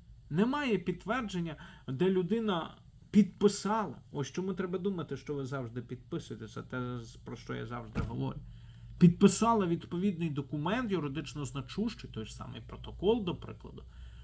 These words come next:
свідка чи протокол допиту підозрюваного і тому подібне, коли ви підписуєте, що дійсно даний номер телефону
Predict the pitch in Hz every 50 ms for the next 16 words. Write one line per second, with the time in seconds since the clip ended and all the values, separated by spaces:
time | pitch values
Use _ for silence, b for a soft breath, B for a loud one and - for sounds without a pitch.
0 | B B B B B B B B B B B B B B B B - - - -
1 | - 139 196 202 - - - - - 131 131 127 123 110 101 - - - - 143
2 | 139 127 117 113 147 147 - - 113 - - 123 120 120 117 113 110 107 - -
3 | 123 117 135 175 240 208 202 190 190 185 160 143 135 131 123 104 123 113 113 110
4 | - 123 113 113 113 - 113 107 90 - - - - - - - 135 135 131 135
5 | 131 - - 120 117 - 165 175 170 - 120 - - 117 - - 127 117 107 135
6 | 151 143 - 127 117 113 107 123 123 113 113 113 107 113 110 110 113 104 - -
7 | 107 110 113 - - - 143 156 175 170